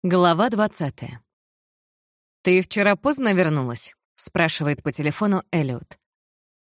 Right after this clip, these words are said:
Половина седьмого утра. Прижимаю смартфон к уху, плетусь на кухню, еще не продрав глаза, и падаю на стул так грузно, словно летела с пятнадцатого этажа. Эллиот разбудил меня своим звонком.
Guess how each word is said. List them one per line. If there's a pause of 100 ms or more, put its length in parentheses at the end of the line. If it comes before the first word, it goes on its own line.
(140)
Половина
седьмого
утра. (720)
Прижимаю
смартфон
к
уху, (220)
плетусь
на
кухню,
еще
не
продрав
глаза, (580)
и
падаю
на
стул
так
грузно,
словно
летела
с
пятнадцатого
этажа. (760)
Эллиот
разбудил
меня
своим
звонком.